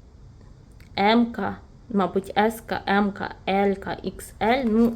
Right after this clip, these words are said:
е, по, по цих розмірах я не розуміюсь, так, але тут ось написано, так, що там груди, груди який,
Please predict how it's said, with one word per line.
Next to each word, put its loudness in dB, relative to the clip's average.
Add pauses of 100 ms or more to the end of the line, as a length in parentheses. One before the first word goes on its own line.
е, 0 (100)
по, 0
по -4
цих -2
розмірах -2
я -2 (400)
не 4
розуміюсь, 2
так, 0
але 4
тут -4
ось -2
написано, 0
так, -4
що -14
там 4
груди, 0
груди 0
який, -4